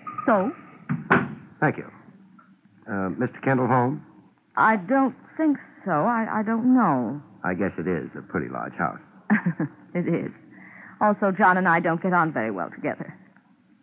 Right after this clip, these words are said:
Speaker 1: So why am I telling you this?
Speaker 2: Maybe because I look reliable and a little stupid.
Speaker 1: That's silly. It's not very hospitable keeping you out here in the hall.
Speaker 2: It's not.
Speaker 1: But, uh,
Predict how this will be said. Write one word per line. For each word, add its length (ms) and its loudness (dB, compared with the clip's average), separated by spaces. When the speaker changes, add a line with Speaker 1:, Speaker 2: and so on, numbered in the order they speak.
Speaker 1:
So 60 -14
why 180 0
am 100 4
I 120 0
telling 280 2
you 160 4
this? 200 -8
Speaker 2:
Maybe 280 6
because 280 0
I 100 4
look 180 0
reliable 580 0
and 160 4
a 60 2
little 240 -2
stupid. 260 -2
Speaker 1:
That's 520 -18
silly. 220 -6
It's 140 0
not 240 4
very 240 4
hospitable 680 2
keeping 300 0
you 120 2
out 200 6
here 240 0
in 120 2
the 80 0
hall. 680 0
Speaker 2:
It's 200 -10
not. 260 2
Speaker 1:
But, 220 2
uh, 140 2